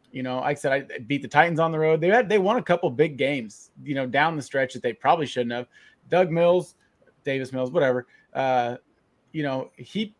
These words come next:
showed that he he deserves to start, I think, in my opinion. Uh, Brandon Cooks, always in for a thousand yards.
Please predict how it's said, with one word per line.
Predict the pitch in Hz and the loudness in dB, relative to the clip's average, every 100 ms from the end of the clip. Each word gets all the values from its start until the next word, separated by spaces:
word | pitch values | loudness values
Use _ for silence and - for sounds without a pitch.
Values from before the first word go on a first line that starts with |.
| - | -16
showed | - 170 170 156 127 | 2 6 6 4 -4
that | 139 123 | -4 -4
he | - 165 165 156 _ _ _ _ _ _ _ _ - | -8 -8 -8 -10 _ _ _ _ _ _ _ _ -10
he | 143 190 | -4 0
deserves | 160 170 165 | 6 6 6
to | 131 | -2
start, | - 135 151 175 - | -4 2 2 0 0
I | 160 | 0
think, | 165 180 175 | 0 -4 -4
in | |
my | 147 156 | -4 -2
opinion. | 160 160 165 160 _ _ | -2 -6 -8 -12 _ _
Uh, | - 127 117 | -6 -4 0
Brandon | 165 196 | 0 0
Cooks, | 156 156 - - _ _ _ _ _ _ - | 2 0 0 -20 _ _ _ _ _ _ 0
always | 160 170 147 | 2 2 0
in | 147 | -2
for | 131 123 | -2 -4
a | |
thousand | 113 113 110 110 | -4 -6 -8 -8
yards. | 110 110 - | -8 -10 -12